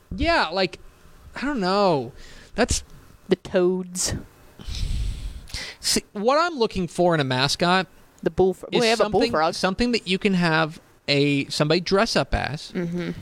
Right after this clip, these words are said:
Speaker 1: That the dress up will be cute, and yet the actual thing is
Speaker 2: Gross.
Speaker 1: is
Speaker 2: Scary.
Speaker 1: is scary.
Speaker 2: Vicious.
Speaker 1: Right?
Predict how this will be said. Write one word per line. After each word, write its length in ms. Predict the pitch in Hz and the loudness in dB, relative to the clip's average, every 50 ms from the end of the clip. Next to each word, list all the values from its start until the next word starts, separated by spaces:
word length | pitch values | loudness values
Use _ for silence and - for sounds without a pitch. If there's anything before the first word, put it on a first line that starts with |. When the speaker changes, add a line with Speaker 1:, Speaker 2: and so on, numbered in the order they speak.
| - - - - - _ - | -14 -18 -20 -20 -20 _ -14
Speaker 1:
That 380 | 156 135 151 156 156 151 - - _ - - - | -4 0 0 2 2 0 -2 -6 _ -20 -12 -8
the 240 | 151 139 131 160 156 | -8 0 2 2 2
dress 460 | 139 - 147 139 180 208 269 - - | 2 0 -2 0 2 2 2 2 2
up 180 | 247 226 - - | 2 2 2 4
will 180 | 185 185 170 156 | 4 4 2 2
be 220 | - - 156 139 | 2 0 -2 -2
cute, 560 | - - - - 175 220 294 349 - - - - - - - - - - _ - | -2 -4 0 2 4 4 4 4 2 2 2 0 -2 -12 -20 -20 -20 -14 _ -2
and 200 | 170 165 165 165 | -2 -2 -2 0
yet 360 | 175 214 226 214 202 - - 175 | 2 2 2 2 2 -2 -6 -2
the 180 | 156 170 160 - - | 0 0 0 0 0
actual 480 | 160 170 180 - - - 190 175 165 | -2 -2 0 -2 -2 0 2 2 2
thing 580 | 151 - - - 151 143 143 139 135 131 131 131 - - _ | 2 0 0 2 2 2 2 2 0 -2 -4 -6 -8 -8 _
is 540 | 135 135 127 123 123 120 117 113 - - - - - - - - - - - - - - - | 0 2 4 4 4 2 0 -4 -8 -12 -14 -18 -20 -20 -20 -20 -20 -20 -20 -20 -16 -12 -6
Speaker 2:
Gross. 520 | 185 190 175 - - - - - - - - - - - | 0 2 2 2 2 0 -2 -6 -10 -12 -12 -14 -18 -14
Speaker 1:
is 60 | - - | -6 -4
Speaker 2:
Scary. 400 | 123 120 170 170 151 139 117 - | 2 4 4 4 4 2 0 0
Speaker 1:
is 220 | 135 131 120 123 - - | 0 0 0 -2 -4 -8
scary. 480 | - - - - 110 104 85 64 - - - - | -6 -6 -4 -2 -2 -2 -2 -4 -8 -12 -14 -14
Speaker 2:
Vicious. 560 | 180 170 180 160 - - - 117 - - - | -2 0 0 0 0 -2 -6 -8 -8 -8 -6
Speaker 1:
Right? 300 | 127 131 143 175 202 - | -2 0 0 0 -2 -4